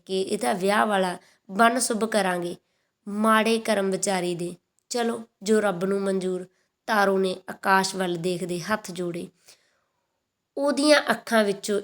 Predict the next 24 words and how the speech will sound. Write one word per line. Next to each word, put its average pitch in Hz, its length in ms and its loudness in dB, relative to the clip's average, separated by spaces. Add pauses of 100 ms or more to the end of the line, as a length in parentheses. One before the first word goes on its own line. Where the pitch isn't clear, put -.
ਇੱਕ 220 220 -8
ਵਾਰ 185 260 -2
ਫਿਰ 214 300 2
ਹੰਝੂ 196 360 -2
ਕਿਰ 196 220 -2
ਗਏ। 175 280 -8 (200)
ਗੁਰਮਨ 208 500 0
ਦਾ 196 140 0
ਦਿਮਾਗ 180 380 -2
ਸੁੰਨ 202 340 0
ਹੋ 190 180 0
ਗਿਆ 175 240 -4
ਸੀ। 175 280 -6 (480)
ਉਸ 226 280 0
ਨੂੰ 190 260 0 (240)
ਨਿਰਮਲ 220 580 4
ਸਰ 202 200 2
ਵਿੱਚੋਂ 185 340 -6
ਇੱਕ 190 300 -6
ਪਿਓ 208 420 4
ਨਜ਼ਰ 190 280 0
ਆ 185 220 -4
ਰਿਹਾ 180 200 -4
ਸੀ, 180 300 -2